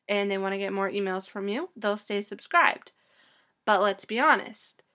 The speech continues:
who doesn't love freebies? So people out there will subscribe to get the freebies, and then they unsubscribe. And I totally get it. It makes sense.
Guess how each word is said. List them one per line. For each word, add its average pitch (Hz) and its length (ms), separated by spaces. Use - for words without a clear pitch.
who 277 140
doesn't 247 320
love 196 220
freebies? - 600
So - 220
people 302 300
out 240 240
there 196 180
will 185 180
subscribe 185 640
to 254 160
get 254 200
the 226 80
freebies, 196 680
and 208 240
then 208 160
they 202 180
unsubscribe. - 760
And 233 120
I 262 100
totally 254 460
get 190 260
it. 247 320
It 214 160
makes 196 240
sense. 202 640